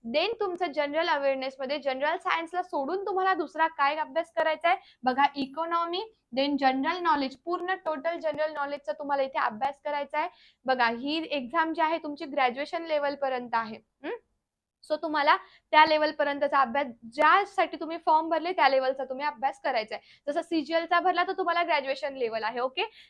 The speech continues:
Then आहे करंट अफेअर्स. तर तुम्ही म्हणाल, "मॅडम, आम्ही करंट अफेअर्सचा किती अभ्यास करायचा?"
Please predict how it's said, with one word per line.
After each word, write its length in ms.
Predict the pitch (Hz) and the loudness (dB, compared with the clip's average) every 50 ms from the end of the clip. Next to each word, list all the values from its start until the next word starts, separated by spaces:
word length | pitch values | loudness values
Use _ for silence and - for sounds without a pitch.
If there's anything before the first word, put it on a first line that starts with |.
| _ - | _ -4
Then 140 | 302 349 370 | -2 2 2
आहे 180 | 370 370 392 381 | 2 2 2 2
करंट 380 | - 320 294 294 294 285 269 | 2 2 2 2 2 2 0
अफेअर्स. 260 | 262 262 262 240 233 - _ | 0 -2 -2 -6 -8 -6 _
तर 60 | 285 | -6
तुम्ही 220 | 277 320 339 359 359 | -4 -4 -6 -6 -4
म्हणाल, 220 | 359 349 349 349 | -2 0 0 2
"मॅडम, 280 | 339 320 311 330 339 349 | 2 2 4 4 2 2
आम्ही 160 | 330 339 370 | 0 0 -2
करंट 340 | 349 320 302 302 339 349 349 | -2 0 0 0 0 0 -2
अफेअर्सचा 340 | 330 339 - 339 330 - 359 | -4 -4 -4 -8 -4 -4 -4
किती 260 | 349 339 339 - 349 | -4 -4 -8 -6 -4
अभ्यास 360 | 339 330 302 285 320 320 320 | -4 -4 -2 -4 -4 -6 -4
करायचा?" 420 | - 302 285 285 277 277 285 285 | -6 -6 -4 -4 -4 -4 -2 -4